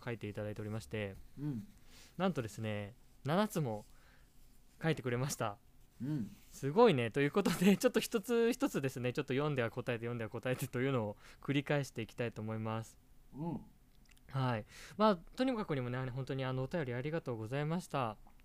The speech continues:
Speaker 1: まあ、その、養殖論とか釣り堀論、結構前の回だからね、これを聞いてくださってるの嬉しいね。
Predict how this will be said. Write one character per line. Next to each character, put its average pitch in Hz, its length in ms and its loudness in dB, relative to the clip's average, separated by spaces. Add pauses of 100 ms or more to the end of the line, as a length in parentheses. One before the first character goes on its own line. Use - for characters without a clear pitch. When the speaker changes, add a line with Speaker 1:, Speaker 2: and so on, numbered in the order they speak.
(340)
Speaker 1:
ま 202 160 4
あ、 185 40 4
そ 175 180 -2
の、 160 320 2
養 175 140 4
殖 247 320 0
論 196 160 2
と 120 100 -8
か 117 100 -6
釣 139 220 -6
り 160 60 -2
堀 170 580 0
論、 113 180 0
結 - 280 -4
構 131 120 0
前 143 280 0
の 160 100 0
回 170 240 -2
だ 113 100 -4
か 104 120 -10
ら 101 120 -4
ね、 117 200 -2
こ 127 100 -6
れ 131 60 -2
を 135 80 -4
聞 143 140 -6
い 135 40 -4
て 135 120 -4
く 143 100 -4
だ 135 100 -2
さ 143 120 -4
っ - 20 -12
て - 120 -8
る 104 60 -4
の 104 60 -4
嬉 123 200 -4
し 139 120 -2
い - 20 -2
ね。 107 400 -4